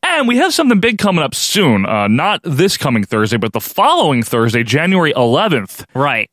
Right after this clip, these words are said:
Speaker 1: It is twenty-five years of Monday Night Raw.
Speaker 2: Is it now?
Speaker 1: So it's gonna be twenty-five year Monday Night Raw celebration,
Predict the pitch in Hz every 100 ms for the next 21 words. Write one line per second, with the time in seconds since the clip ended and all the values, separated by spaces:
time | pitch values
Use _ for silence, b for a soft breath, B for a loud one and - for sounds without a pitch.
0 | - 196 214 254 - 240 285 277 247 220
1 | 160 196 175 123 - - 147 127 135 147
2 | 165 156 127 98 110 190 202 127 175 -
3 | - 269 320 240 135 120 101 90 _ 135
4 | 190 214 294 285 269 - 294 320 302 269
5 | 240 269 208 226 240 214 240 - - 240
6 | 233 175 226 285 - 160